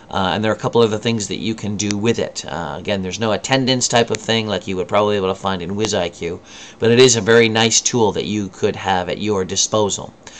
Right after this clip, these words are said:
Last thing I wanna show you for this one is something called Ustream.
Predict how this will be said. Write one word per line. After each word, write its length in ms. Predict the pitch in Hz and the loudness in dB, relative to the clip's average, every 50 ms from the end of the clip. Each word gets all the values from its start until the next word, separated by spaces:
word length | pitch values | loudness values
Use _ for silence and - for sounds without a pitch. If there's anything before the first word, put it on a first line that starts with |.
| - - - - - | -18 -18 -18 -14 2
Last 280 | - 123 127 127 - - | 8 8 8 8 8 6
thing 160 | 135 131 127 | 4 4 4
I 60 | 123 | 6
wanna 180 | 123 123 117 113 | 6 6 6 4
show 160 | - - 123 | 4 6 6
you 180 | 123 120 117 | 6 4 4
for 160 | 110 - 123 117 | 2 0 0 2
this 200 | 127 123 - - | 4 2 2 2
one 140 | 123 120 | 0 -2
is 80 | 107 98 | 0 0
something 300 | - 104 104 101 101 101 | 0 0 -2 -4 -4 -6
called 300 | 95 104 92 87 87 - | -4 -4 -4 -4 -4 -6
Ustream. 1000 | - 107 101 107 139 175 196 190 - - - 165 180 180 175 175 175 180 170 | -8 -6 -2 2 4 6 6 6 4 2 2 2 0 0 0 0 0 -2 -4